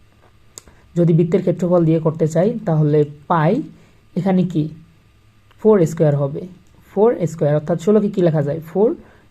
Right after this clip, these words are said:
স্কয়ার লেখা যায়, ফোর স্কয়ার লেখা যায়। So, এখানে অ্যান্সার কি থাকে, ফোর পাই। এরূপভাবে এটা যদি আমরা আগে নির্দিষ্ট ফরম্যাটে সাজাই, আহ, জিরো to ফাইভ,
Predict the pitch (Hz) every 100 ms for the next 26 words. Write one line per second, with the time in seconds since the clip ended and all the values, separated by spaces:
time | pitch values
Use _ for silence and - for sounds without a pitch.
0 | 196 175 180 156 143 143 139 143 - 220
1 | 330 180 - 160 143 143 143 156 - -
2 | - _ - 175 - 202 202 214 285 -
3 | - 180 202 180 165 151 - 175 - -
4 | - 180 214 247 - 156 - 160 - -
5 | _ _ _ _ _ _ _ _ _ _
6 | - 226 226 196 180 202 - 202 196 196
7 | 190 175 185 175 180 180 165 165 175 160
8 | - 180 175 165 160 160 160 139 202 294
9 | 359 160 143 151 151 151 156 165 247